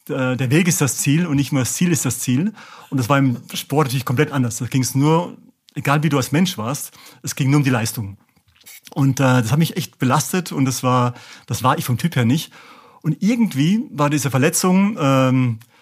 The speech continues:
ein willkommenes Alibi auch, zu sagen, ich höre auf. Es stimmt schon, die Vereinsführung kam nicht, äh, um nachzufragen, wie es mir geht. Und ich musste eben lesen aus der Zeitung, dass sie einen neuen Torwart gekauft haben.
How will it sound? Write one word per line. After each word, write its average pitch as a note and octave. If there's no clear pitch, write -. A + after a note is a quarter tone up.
ein B2+
willkommenes C#3+
Alibi C3+
auch, C3
zu -
sagen, B2+
ich -
höre C3
auf. B2+
Es A2+
stimmt C#3
schon, D3+
die A#2+
Vereinsführung C#3
kam C3+
nicht, C3
äh, C#3
um B2
nachzufragen, B2
wie B2
es -
mir A#2
geht. D3
Und -
ich -
musste C3+
eben A#2+
lesen B2
aus A#2
der A#2
Zeitung, C#3+
dass A2+
sie -
einen A2+
neuen A2
Torwart D3
gekauft D#3
haben. D3